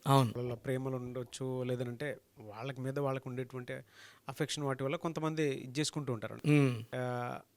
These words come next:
Speaker 2: ఎవరి కోపం వచ్చినా కొంతమంది సర్దుకుంటారు, కొంతమంది గొడవలకి ఎక్కువ వెళ్ళిపోతుంటారు. But when it comes to ఆ ఏజ్ పెరిగిన కొద్దీ కూడా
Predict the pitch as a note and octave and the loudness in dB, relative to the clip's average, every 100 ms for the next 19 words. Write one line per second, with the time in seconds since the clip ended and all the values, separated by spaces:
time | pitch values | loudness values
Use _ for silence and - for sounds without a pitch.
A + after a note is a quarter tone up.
0 | - C#3 D3 D#3 C#3+ D3 C3+ F#3+ E3+ C#3+ | -2 2 2 2 0 -2 -2 -4 -2 -4
1 | D3 C#3 C3+ - D3 E3+ A#3 A3 G#3+ F3 | -4 -4 -4 -4 -8 -8 -8 -8 -4 -4
2 | D#3 D#3+ - B2+ C#3 A#2+ C3 A2+ G#2+ - | 0 -2 -4 -8 -6 -4 -6 -10 -12 -14
3 | - C3+ B2+ B2 - C#3 E3+ - C3+ D#3+ | -14 -10 -8 -8 -6 -6 -4 -4 -4 -6
4 | G3+ - - - _ C3 A#2+ F3 B3 - | -12 -20 -20 -20 _ -2 4 6 6 2
5 | - E3+ D#3+ F3+ G3+ E3+ D3+ D#3+ E3+ C#3 | 0 2 2 2 0 0 -2 0 2 2